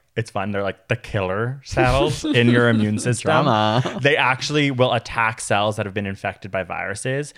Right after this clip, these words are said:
Speaker 1: whereas neutralizing antibodies stop the virus from replicating.
Speaker 2: Okay.
Speaker 1: So it's, like, a different part of your immune system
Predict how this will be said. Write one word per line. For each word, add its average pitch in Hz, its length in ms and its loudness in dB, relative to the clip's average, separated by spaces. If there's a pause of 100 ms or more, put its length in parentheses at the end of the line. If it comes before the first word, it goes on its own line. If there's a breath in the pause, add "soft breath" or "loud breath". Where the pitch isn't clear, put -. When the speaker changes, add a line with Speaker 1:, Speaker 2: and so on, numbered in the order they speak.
(240 loud breath)
Speaker 1:
whereas 123 600 2 (160)
neutralizing 113 480 0
antibodies 101 560 -2
stop - 480 0
the 101 80 -6
virus 92 240 -2
from 95 140 -6
replicating. 139 640 0
Speaker 2:
Okay. 98 160 -6
Speaker 1:
So 139 140 4
it's, 135 80 2
like, 165 100 2
a 170 60 2
different 143 420 0
part 123 240 2
of 113 80 -4
your 117 100 0
immune 98 240 -4
system 160 460 -4